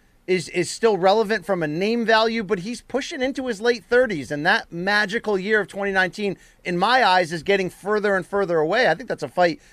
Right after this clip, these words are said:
Colby Covington can win, will win, knows he's gonna win, and it seems like a smart move. There's plenty of backstory there. He could almost, Luke, with a little,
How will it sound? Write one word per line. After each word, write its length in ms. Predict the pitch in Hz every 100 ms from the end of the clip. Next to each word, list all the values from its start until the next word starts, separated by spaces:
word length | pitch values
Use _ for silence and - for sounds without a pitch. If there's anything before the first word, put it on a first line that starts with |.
| _ _
Colby 260 | - 208 170
Covington 460 | 190 175 156 165
can 240 | - 160 151
win, 340 | 196 240 240 180
will 240 | 196 254
win, 280 | 202 220 208
knows 280 | 208 277 190
he's 100 | 185
gonna 220 | 196 180
win, 320 | 185 196 185 _ _ _
and 100 | 202
it 80 | 190
seems 320 | - 233 247
like 160 | 214 208
a 60 |
smart 340 | 185 196 196 170
move. 240 | 196 202
There's 160 | 175 160
plenty 400 | _ 196 220 208
of 160 | 170 139 _ _ _
backstory 640 | 190 190 - - 208 196 175
there. 340 | 175 175 165 - _
He 140 | _ 233
could 160 | 247
almost, 580 | 220 226 208 185 - - _ _ _
Luke, 320 | - 285 - - -
with 180 | - 226
a 60 | 220
little, 560 | 196 294 392 403 311